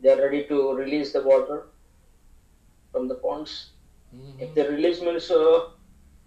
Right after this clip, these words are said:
Speaker 1: uh, approximately in half of the Hyderabad may be sinking with water.
Speaker 2: Mm.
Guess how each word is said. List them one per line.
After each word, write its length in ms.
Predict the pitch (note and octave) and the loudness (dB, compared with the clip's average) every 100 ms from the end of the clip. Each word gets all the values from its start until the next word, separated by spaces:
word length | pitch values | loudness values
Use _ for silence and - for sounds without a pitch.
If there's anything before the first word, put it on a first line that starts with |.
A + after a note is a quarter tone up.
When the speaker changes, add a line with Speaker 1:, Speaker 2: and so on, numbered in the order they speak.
| _ _ - | _ _ -4
Speaker 1:
uh, 680 | C#3+ C#3+ C#3 C3+ C#3 - - | 0 0 0 0 -2 -4 -4
approximately 1040 | D#3 D3+ D3+ D3 D3 D3+ C#3+ C3+ B2+ - | -2 -2 -2 -8 -6 -4 -2 -2 -4 -8
in 400 | C#3 C#3 C3+ C3 | -14 -14 -14 -14
half 340 | C3+ C3+ C#3 | -10 -4 -2
of 140 | D3+ D3 | -2 -4
the 80 | D3 | 0
Hyderabad 560 | C#3 C#3 C#3 C#3 C3+ | 0 0 4 4 4
may 120 | C3+ | -2
be 380 | B2+ B2+ B2 B2 - _ _ - - - - | -2 0 -2 -4 -12 _ _ -20 -20 -20 -20
sinking 500 | - D3 C3+ C3 B2+ | -14 -10 -8 -8 -10
with 160 | C3+ C3 | -12 0
water. 440 | C3 C3 - - - - - - - | 2 2 0 -14 -20 -20 -20 -20 -20
Speaker 2:
Mm. 340 | C3+ D#3+ D3+ | -20 -16 -16